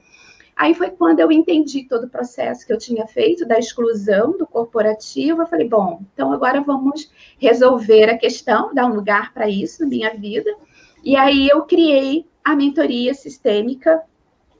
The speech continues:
de negócios e carreira. Então, é, é, é um programa que deve vir ao ar só, acho que em agosto, e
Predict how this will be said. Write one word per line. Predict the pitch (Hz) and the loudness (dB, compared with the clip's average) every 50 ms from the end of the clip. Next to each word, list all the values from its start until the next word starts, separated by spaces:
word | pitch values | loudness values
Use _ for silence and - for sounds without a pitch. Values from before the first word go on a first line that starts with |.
| _ _ _ _ _ _ - | _ _ _ _ _ _ -10
de | 208 202 220 | -6 -2 0
negócios | 208 220 214 202 220 226 220 226 233 233 294 294 - | 0 0 0 2 4 4 4 4 2 0 -4 -6 -8
e | 269 | -8
carreira. | 254 - 311 320 269 269 208 165 170 165 - | -6 -4 -4 -4 -2 -2 -2 -2 -4 -4 -6
Então, | 190 196 - 220 202 208 214 214 - - | -10 -10 -8 -6 -6 -6 -8 -10 -10 -8
é, | - - 214 196 - - 208 196 190 185 180 180 | -4 -2 -2 0 -2 -2 -2 0 0 0 0 -2
é, | 185 175 175 180 - - _ _ _ _ - - _ _ _ _ _ | -4 -4 -6 -6 -10 -14 _ _ _ _ -20 -20 _ _ _ _ _
é | 185 190 | -2 -2
um | 196 202 196 | 0 -2 0
programa | 277 233 233 240 233 208 208 202 202 208 226 247 320 370 370 - - _ | 0 0 2 4 4 6 6 6 6 6 4 2 -2 -2 -4 -10 -18 _
que | _ 277 | _ -4
deve | 220 208 196 185 185 185 208 190 185 185 | -2 0 2 2 0 0 -2 -6 -6 -6
vir | 190 - 190 190 190 | -6 -6 -6 -4 -2
ao | 185 180 180 | -2 0 0
ar | 180 175 180 185 | 0 0 0 -2
só, | - - - - 185 185 185 185 190 - - - _ _ _ _ _ _ _ _ _ _ _ _ _ _ | -4 -6 -4 -2 0 2 2 2 0 -2 -6 -12 _ _ _ _ _ _ _ _ _ _ _ _ _ _
acho | - 202 208 208 - | -6 -6 -6 -6 -8
que | - 277 269 | -10 -8 -6
em | 262 254 269 269 | -4 -4 -4 -4
agosto, | 320 359 294 208 202 202 202 233 330 349 - - - - 403 415 480 - - - - _ _ _ _ - _ _ _ _ _ _ _ | -4 -4 -2 0 0 2 2 0 0 -2 -6 -10 -6 -4 -4 -4 -4 -8 -14 -20 -20 _ _ _ _ -20 _ _ _ _ _ _ _
e | 294 311 330 415 427 427 | 2 4 4 4 4 0